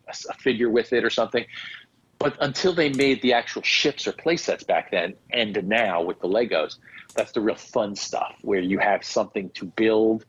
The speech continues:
for display, and maybe if you're a kid or you're a playful adult, you'll play with all that kind of stuff too. And, you know, and I, I like those better. I like when I get something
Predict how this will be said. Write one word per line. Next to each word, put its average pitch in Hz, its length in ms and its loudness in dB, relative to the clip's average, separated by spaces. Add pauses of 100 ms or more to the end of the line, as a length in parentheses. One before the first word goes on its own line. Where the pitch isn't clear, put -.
(220)
for 104 140 -2
display, 113 680 0
and 113 220 -2
maybe 98 400 0 (340)
if - 140 -10
you're 87 100 0
a - 40 -16
kid 98 380 0
or 82 160 0
you're 87 300 2 (580)
a - 40 -8
playful 101 460 0
adult, 101 460 0 (360)
you'll 95 380 -2 (120)
play 107 240 0
with 92 140 -2
all 87 120 2
that 78 200 -2
kind 76 160 -2
of - 80 -8
stuff - 260 -4
too. 78 400 0
And, 90 140 0
you 87 40 2
know, 82 120 2
and - 140 -8 (300)
I, 135 360 2
I 139 140 2
like 113 220 0
those 90 240 -4
better. 87 240 -2
I 110 60 2
like 143 200 0
when 120 100 0
I 92 80 -4
get - 260 -4
something 85 420 -4